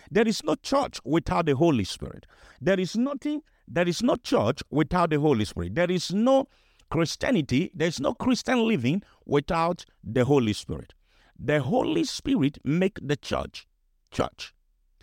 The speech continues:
The birth of church started with the move of the Holy Spirit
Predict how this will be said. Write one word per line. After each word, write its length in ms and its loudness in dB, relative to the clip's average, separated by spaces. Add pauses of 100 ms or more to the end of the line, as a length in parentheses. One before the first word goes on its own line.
(180)
The 140 2
birth 440 -4
of 160 -2
church 260 0
started 580 -2 (240)
with 260 0
the 100 2
move 600 4
of 140 0
the 100 6
Holy 300 4
Spirit 540 -8